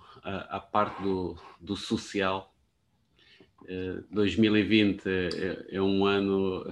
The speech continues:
<laughs> é um ano atípico, não é? E, e bastante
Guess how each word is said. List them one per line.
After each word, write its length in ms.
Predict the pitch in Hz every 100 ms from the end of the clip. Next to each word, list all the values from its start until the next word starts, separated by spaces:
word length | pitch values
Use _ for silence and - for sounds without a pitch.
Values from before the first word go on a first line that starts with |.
| 87
<laughs> 40 | -
é 100 | 107
um 220 | 98 98
ano 200 | 98 98
atípico, 760 | 92 95 - 110 - 107 - 90
não 160 | 92
é? 60 | 98 _ - - _ 85
E, 500 | 90 87 85 82 -
e 100 | 87
bastante 560 | 85 90 - 95 90